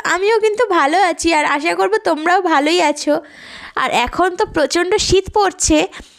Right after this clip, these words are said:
আমাদের এখানে তো প্রচণ্ডই শীত পড়ছে, বলার কথা নয়। তোমাদেরকে দেখিয়েছিলাম যে আমাদের রাস্তায় এখনও পর্যন্ত জল আছে। আর তোমাদের ওখানে কিরম শীত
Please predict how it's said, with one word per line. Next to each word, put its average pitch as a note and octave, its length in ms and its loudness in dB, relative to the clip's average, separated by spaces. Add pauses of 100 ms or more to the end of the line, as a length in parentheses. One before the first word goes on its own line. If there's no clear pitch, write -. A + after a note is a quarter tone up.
(220)
আমাদের D#4 320 0
এখানে A4 240 0
তো C#5 120 0
প্রচণ্ডই F4+ 500 2
শীত F#4+ 280 2
পড়ছে, D#4+ 340 0
বলার D4+ 380 2
কথা D4+ 260 2
নয়। C#4 200 0
তোমাদেরকে D#4+ 500 0
দেখিয়েছিলাম C#4+ 680 0
যে D4 120 0
আমাদের C4+ 320 0
রাস্তায় A#3+ 400 0
এখনও D4 380 0
পর্যন্ত D4 480 0
জল C#4 360 2
আছে। C4 380 0 (400)
আর B3 180 0
তোমাদের D4 400 2
ওখানে G4+ 260 0
কিরম G#4 300 2
শীত G4+ 200 2